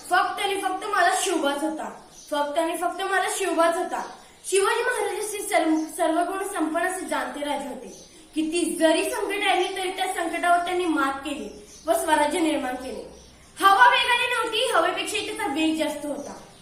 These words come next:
हवा वेगाने नव्हती, हवेपेक्षाही त्याचा वेग जास्त होता.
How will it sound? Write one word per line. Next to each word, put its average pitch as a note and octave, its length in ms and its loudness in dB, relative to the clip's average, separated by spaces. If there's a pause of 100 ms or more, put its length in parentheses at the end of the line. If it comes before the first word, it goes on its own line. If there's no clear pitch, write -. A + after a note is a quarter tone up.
(320)
हवा C#4 300 4
वेगाने E4 420 2
नव्हती, F#4+ 360 0
हवेपेक्षाही F#4+ 680 0
त्याचा A#4+ 260 -6
वेग - 340 0
जास्त G#4+ 280 -4
होता. - 260 -2